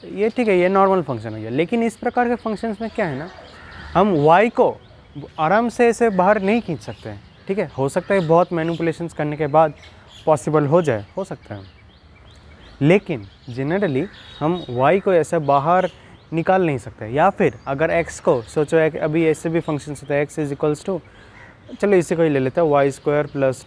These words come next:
टू वाई प्लस वन, ठीक है, ऐसे भी functions होते हैं। But यहाँ पे x को भी हम बाहर नहीं ले सकते, ठीक है। तो ऐसे functions जो dependent variable and independent variable आपस में मिले हुए हों, ठीक है, जैसे इधर जो dependent variable है उसे हम बाहर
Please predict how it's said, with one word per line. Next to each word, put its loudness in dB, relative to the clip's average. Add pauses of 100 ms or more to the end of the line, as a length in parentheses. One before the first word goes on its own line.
(100)
टू -2
वाई 2
प्लस -4
वन, -4 (140)
ठीक -4
है, -6
ऐसे -2
भी 0
functions -4
होते -8
हैं। -14 (720)
But 6
यहाँ 2
पे 2 (120)
x -10
को -4
भी 2
हम 0
बाहर 0
नहीं -2
ले 0
सकते, -16
ठीक -4
है। -10 (400)
तो 6
ऐसे 2
functions 0
जो 0
dependent 0
variable 2
and -2
independent -4
variable 0
आपस 2
में 2
मिले 4
हुए 0
हों, -12 (380)
ठीक -4
है, -10 (340)
जैसे 0
इधर 4 (320)
जो 2
dependent 0
variable 0
है -2
उसे -6
हम -6
बाहर -2